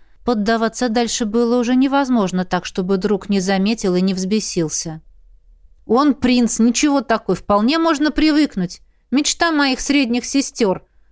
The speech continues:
А она сирота с крохотным имением, если королевский управляющий его не разорил в конец.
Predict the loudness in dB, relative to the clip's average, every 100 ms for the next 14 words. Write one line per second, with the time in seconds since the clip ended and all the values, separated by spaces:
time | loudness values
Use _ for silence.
0 | _ -20 -4 0 2 2 2 2 2 2
1 | 0 0 0 0 0 0 0 -2 0 2
2 | 2 2 2 0 -2 -2 -4 -4 -4 0
3 | 0 0 -2 -2 0 0 0 0 0 0
4 | 0 0 0 0 0 0 0 0 -2 -4
5 | -2 -4 -6